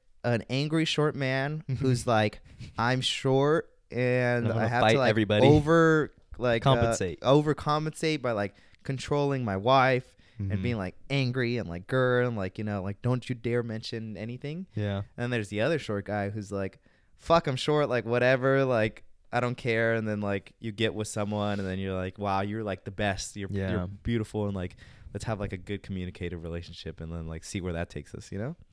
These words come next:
Speaker 2: Can you imagine, like, being in the club, though, and you're, like, you're, like, five four,
Speaker 1: Mm.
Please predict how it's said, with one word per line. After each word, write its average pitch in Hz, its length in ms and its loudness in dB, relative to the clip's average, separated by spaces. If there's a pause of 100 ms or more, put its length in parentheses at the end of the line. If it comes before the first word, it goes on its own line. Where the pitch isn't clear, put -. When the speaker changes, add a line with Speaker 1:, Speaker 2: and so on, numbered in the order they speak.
Speaker 2:
Can - 60 -14
you 127 60 0
imagine, 185 280 2
like, 143 240 -2
being 110 160 0
in 117 80 -2
the 104 100 -6
club, 95 300 -4
though, 107 180 -2
and 104 120 -2
you're, 95 120 -4
like, 92 420 -8
you're, 98 140 -6
like, 104 160 -4
five 92 300 -2
four, 90 440 -2 (240)
Speaker 1:
Mm. 107 300 -4